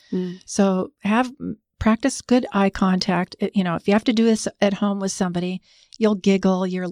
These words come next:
Speaker 2: you'll laugh. Remember those stare contests we did as,
Speaker 1: <laughs>
Speaker 2: with our
Speaker 1: Yeah.
Speaker 2: sisters and stuff like that? First one that blinks or laughs or whatever. But just do that. You know, ask your friends, "Do you think I'm a good listener?" Um, and, and just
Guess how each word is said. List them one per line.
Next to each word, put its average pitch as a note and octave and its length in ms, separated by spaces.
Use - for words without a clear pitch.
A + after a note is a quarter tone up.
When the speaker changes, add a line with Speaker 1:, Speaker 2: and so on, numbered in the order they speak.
Speaker 2:
you'll F#3 220
laugh. E3 420
Remember F4+ 240
those G4 180
stare G3 300
contests G#3+ 500
we A#3+ 80
did A#3 180
as, A#3 180
Speaker 1:
<laughs> D4 100
Speaker 2:
with D#4 100
our D4+ 160
Speaker 1:
Yeah. D4 80
Speaker 2:
sisters E4+ 400
and D#4+ 160
stuff C#4 180
like C#4 180
that? C#4+ 260
First D#4+ 220
one G4 120
that G#4+ 120
blinks F#4 320
or D#4 100
laughs A#3 360
or G#3 80
whatever. G#3 340
But D#4 140
just F#4 280
do D4 220
that. A#3+ 300
You C4+ 80
know, C#4 120
ask D4 300
your D4+ 80
friends, G#3+ 320
"Do - 80
you B3+ 80
think C#4+ 180
I'm C#4+ 120
a A#3+ 60
good A3+ 180
listener?" B3 500
Um, G#3+ 340
and, A3+ 140
and A#3 140
just - 280